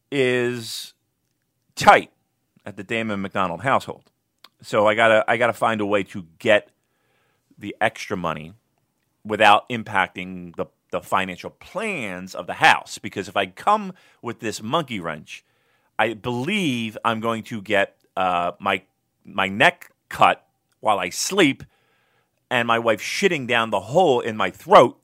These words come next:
and then I die. That's how I will die. That's a really weird way to die, but that is how I <laughs> picture it. That's how I picture it going down. So, uh, to answer your question, Joel, I want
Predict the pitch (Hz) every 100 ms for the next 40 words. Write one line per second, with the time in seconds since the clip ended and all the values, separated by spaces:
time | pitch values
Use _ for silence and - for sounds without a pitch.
0 | - 120 123 107 95 80 110 90 76 -
1 | _ _ _ _ _ _ _ _ _ 143
2 | 135 139 113 95 87 95 73 - _ _
3 | _ _ _ _ _ _ _ 139 98 85
4 | 85 123 95 78 80 95 98 95 92 90
5 | 95 98 - _ _ 101 - 117 - -
6 | 107 - 120 107 113 160 - - - -
7 | - - 107 - 92 - 127 127 - 113
8 | 104 92 90 85 - _ _ - - -
9 | _ - 139 127 123 - 123 120 113 110
10 | - - 131 156 151 127 113 107 - 95
11 | 90 85 82 - _ _ _ _ _ _
12 | _ _ _ - _ _ - 113 135 117
13 | 92 104 113 95 -